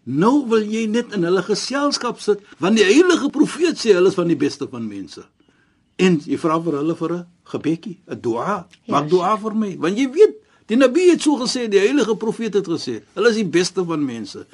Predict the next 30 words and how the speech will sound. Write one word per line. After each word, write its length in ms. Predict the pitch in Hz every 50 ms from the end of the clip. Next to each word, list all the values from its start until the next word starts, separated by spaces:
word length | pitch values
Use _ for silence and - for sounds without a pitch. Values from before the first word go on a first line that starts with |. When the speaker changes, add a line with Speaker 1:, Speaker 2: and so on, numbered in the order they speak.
| - - - _ -
Speaker 1:
En 140 | 196 220
die 100 | 247 262
beste 340 | 240 - 247 233 - 240 233 190
van 180 | 226 220 190 165
mense, 440 | 180 196 196 165 147 185 196 175
daar 160 | 160 156 139 -
kom 180 | - 180 170 175
net 140 | 175 160
die 80 | 143 143
beste 360 | 110 147 143 139 - - 160
van 220 | 143 - 147 147 131
hulle. 280 | 98 101 101 87 - _ _ _ _ _ _ _ _ _ _ -
Mooi 260 | 107 110 127 143 151
prate, 520 | - 156 143 143 143 143 143 - 165 180 - _ _ _ _ _ _ _ _ _ _ _ _ -
gebedjies 560 | - - 113 98 123 139 143 143 - 170 160
vir 100 | - 156
jou 140 | 151 160 151 131
doen 240 | 135 156 180 190 185 - _ _ _ _ _ _ _ _ _ _ _ _ -
en 100 | 180 165
sukkel 360 | - - 214 - 226 208 190
ietsie. 340 | 214 208 - - - 143 104 - _ _ _ _ _ - _ - - _ -
En 120 | 143 156
ek 140 | 175 180 175
dink 240 | 233 226 175 - -
dit 220 | - 175 175 -
vir 200 | - - 170 -
my 300 | 120 117 123 120 107 95 - _ _ _ _ _ _ -
is 120 | 139 131 110
wat 160 | 135 135 135
Ramadan 640 | 127 131 131 131 127 123 113 110 127 135 156 165 165